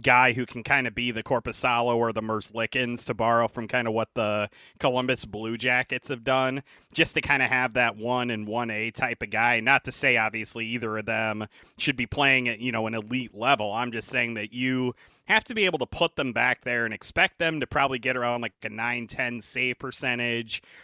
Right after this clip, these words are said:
maybe allow two and a half goals or so a game. You just, you want, or sorry, a little bit more than that. That's, like, pretty solid level there. But what I mean is just a guy who you can have some confidence in. He's not gonna make every single save. It's really hard to find goalies, obviously, that can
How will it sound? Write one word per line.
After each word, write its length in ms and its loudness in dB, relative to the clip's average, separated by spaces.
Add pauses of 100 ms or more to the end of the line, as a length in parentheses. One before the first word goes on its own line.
maybe 300 4
allow 320 4
two 280 -4
and 80 0
a 40 0
half 340 0
goals 380 -2
or 80 -4
so 300 -2
a 40 -6
game. 340 -2
You 60 -8
just, 240 -6
you 80 -8
want, 380 0 (720)
or 200 0
sorry, 280 6
a 40 6
little 140 2
bit 140 2
more 240 -2
than 160 -10
that. 180 -6
That's, 300 4
like, 160 -12 (200)
pretty 260 -6
solid 600 -2
level 320 -4
there. 220 -8
But 320 -2 (640)
what 140 2
I 80 6
mean 180 2
is 100 0
just 220 -2
a 60 0
guy 520 4 (300)
who 80 0
you 160 -4
can 140 0
have 180 2
some 160 -4
confidence 540 0
in. 120 -2
He's 160 -4
not 180 2
gonna 120 -4
make 240 0
every 320 -4
single 320 -6
save. 400 -2
It's 140 -12
really 240 0
hard 340 -4
to 80 -8
find 340 -2
goalies, 400 -4
obviously, 540 0
that 160 -6
can 380 -4